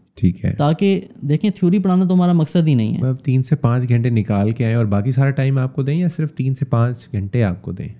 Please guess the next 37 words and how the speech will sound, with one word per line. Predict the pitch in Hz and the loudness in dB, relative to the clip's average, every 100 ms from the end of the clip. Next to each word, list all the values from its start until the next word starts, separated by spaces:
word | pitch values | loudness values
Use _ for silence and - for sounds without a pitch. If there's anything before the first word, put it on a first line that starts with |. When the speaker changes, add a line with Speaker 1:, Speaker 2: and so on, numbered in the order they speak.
| _ 170 | _ -2
Speaker 2:
बस | 175 | 0
तीन | 220 | 0
से | 233 | 0
पाँच | - 131 120 | -2 -2 -2
घंटे। | 107 - - - | -6 -8 -14 -8
Speaker 1:
अच्छा। | 104 - - - _ | -8 -6 -12 -12 _
Speaker 2:
तीन | 175 202 | 0 2
से | 220 | 0
पाँच | 190 170 | -2 0
घंटे | 180 185 | 2 2
उनको | 185 180 190 | 0 -2 -2
फ़ायदा | 196 165 160 180 | -2 0 2 2
क्या | 156 131 | 2 0
होगा? | 104 117 | 0 -4
उनको | 113 156 175 190 | -2 0 0 0
फ़ायदा | - 147 160 | 0 0 2
ये | 151 135 170 | 2 2 4
होगा | 151 147 160 | 4 2 0
कि | 160 | -2
उनको | - 151 165 | -2 -2 -2
थ्योरी | 160 - 151 185 | -4 -2 0 0
पढ़ने | 190 147 143 | 0 0 2
की | 135 | 2
ज़रूरत | 123 120 | 0 0
नहीं | 120 151 | 0 0
है, | |
उनको | 156 127 | 2 2
Speaker 1:
हम्म। | 101 | 2
Speaker 2:
प्रैक्टिकली | 143 147 165 175 175 165 | 2 0 -2 0 0 0
डायरेक्ट | 127 139 160 - | 0 0 -2 -4
वेबसाइट्स | 123 127 147 151 151 | -2 0 0 -2 -2
पे | - 156 | -2 -2
काम | 139 139 127 | 2 2 2
करना | 110 107 | 0 -2
है। | 110 123 - _ _ _ | -4 -8 -12 _ _ _
Speaker 1:
ठीक | - 90 - | -8 -6 -6
है। | 90 | -8